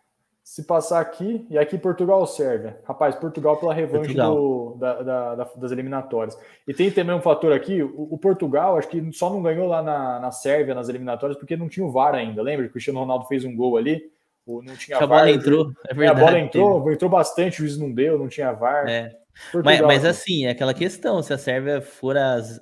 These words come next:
Speaker 2: eu até tentei colo-, <coughs> até pensei em colocar surpresa, também não acho impossível Portugal, é, Portugal ser eliminado por uma Sérvia, né? Mas
Speaker 1: É, é, mas acho que
Speaker 2: aqui
Speaker 1: Portugal é mais
Speaker 2: tá jogando
Speaker 1: favorito.
Speaker 2: na lógica, né? Tá jogando na
Speaker 1: É.
Speaker 2: lógica, na maciota agora. Agora não é hora de
Speaker 1: Sim.
Speaker 2: ousar.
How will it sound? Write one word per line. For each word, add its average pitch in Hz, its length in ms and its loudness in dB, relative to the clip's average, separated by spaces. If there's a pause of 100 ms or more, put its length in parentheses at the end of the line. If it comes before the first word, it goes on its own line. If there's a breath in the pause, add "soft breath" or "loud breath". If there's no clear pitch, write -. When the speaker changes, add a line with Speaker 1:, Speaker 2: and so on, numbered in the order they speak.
(140)
Speaker 2:
eu 120 140 -4
até 127 220 -2
tentei - 480 -2
colo-, - 180 0
<coughs> - 0 -
até 147 240 -2
pensei 180 320 -4
em - 20 -14
colocar 190 300 -2
surpresa, 180 500 -4
também 120 200 -4
não 139 100 -2
acho 214 160 -2
impossível 202 480 -8
Portugal, 185 720 -4
é, 143 180 0
Portugal 147 460 -2
ser 165 160 -8
eliminado 160 440 -2
por 160 60 -10
uma 185 140 -2
Sérvia, 143 480 -2
né? 117 180 -10 (320)
Mas 120 500 -10
Speaker 1:
É, 113 380 0 (320)
é, 139 80 -2
mas 120 140 0
acho - 80 -8
que - 60 4
Speaker 2:
aqui 147 80 4 (100)
Speaker 1:
Portugal 254 100 6
é - 40 4
mais 247 120 4
Speaker 2:
tá 233 80 6
jogando 233 100 4 (140)
Speaker 1:
favorito. - 20 -2
Speaker 2:
na 240 100 4
lógica, 127 440 2
né? 139 80 -4
Tá 190 120 -4
jogando 190 260 -2
na 135 80 2
Speaker 1:
É. - 20 -2
Speaker 2:
lógica, 151 360 -2
na 160 60 -2
maciota 139 640 -2
agora. 107 300 -8
Agora 127 200 -4
não 170 100 -2
é 165 40 0
hora 160 160 2
de 160 80 -4
Speaker 1:
Sim. 165 60 -2
Speaker 2:
ousar. 113 440 -2